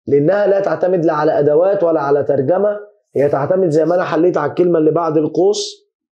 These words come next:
وحسب الزمن باخد الحرف. ساعة تبقى أم، أم بتيجي مع أربع حاجات، يوم، جزء من اليوم، نهاية الأسبوع،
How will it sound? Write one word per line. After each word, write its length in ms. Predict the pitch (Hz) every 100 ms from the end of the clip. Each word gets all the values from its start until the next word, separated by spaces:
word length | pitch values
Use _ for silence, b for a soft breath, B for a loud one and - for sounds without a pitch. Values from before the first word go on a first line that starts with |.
| _ _ _ _ _ b b b b b
وحسب 400 | - 170 185 160
الزمن 520 | 151 131 185 190 180
باخد 280 | 156 170 147
الحرف. 600 | 139 - 143 117 - _ _ _ _ _ _
ساعة 460 | - 185 180 147 143
تبقى 260 | 135 131 165
أم، 300 | 196 208 202 _ _ _ _ _ _ _ _ -
أم 240 | 170 175
بتيجي 240 | 139 180 165
مع 160 | 151
أربع 200 | 160 156
حاجات، 500 | 143 135 135 185 - - _ _ _ _ _ _ -
يوم، 600 | 139 170 185 202 208 - _
جزء 340 | 143 175 170 147
من 160 | 143
اليوم، 540 | 147 147 160 190 190 143
نهاية 320 | 143 170 -
الأسبوع، 840 | 147 139 135 135 175 202 - -